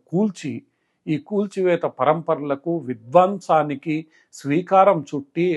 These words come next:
అదే విధ్వంసంలో ఈరోజు ప్రజల చేత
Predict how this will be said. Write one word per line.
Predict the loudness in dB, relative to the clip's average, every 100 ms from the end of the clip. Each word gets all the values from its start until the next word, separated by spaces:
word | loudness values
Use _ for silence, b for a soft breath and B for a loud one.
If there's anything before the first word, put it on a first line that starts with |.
| -2
అదే | 2 8 8
విధ్వంసంలో | 8 4 2 0 0 0 2 6 6 4 -2 _ _ -4
ఈరోజు | 0 2 2 2 -2 -4
ప్రజల | -6 0 0 0 -2
చేత | -2 4